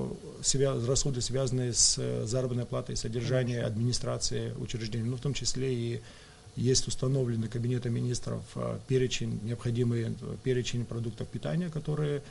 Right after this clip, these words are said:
Speaker 1: рассчитаны по нормам для мужчин, для женщин. Эти, кстати, по закону это обязательно, и,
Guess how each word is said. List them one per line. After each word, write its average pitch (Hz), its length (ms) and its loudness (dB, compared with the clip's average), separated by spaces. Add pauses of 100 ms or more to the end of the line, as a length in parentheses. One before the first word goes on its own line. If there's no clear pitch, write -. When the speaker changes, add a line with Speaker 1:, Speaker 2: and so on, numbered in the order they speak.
(120)
Speaker 1:
рассчитаны 127 560 0
по 113 120 -2
нормам 135 480 0
для 110 280 -2
мужчин, 110 460 -2
для 107 180 -4
женщин. 135 480 0 (520)
Эти, 131 460 2 (240)
кстати, 131 360 2
по 123 180 0
закону 123 460 4
это 117 540 0 (380)
обязательно, 135 840 2
и, 117 520 -2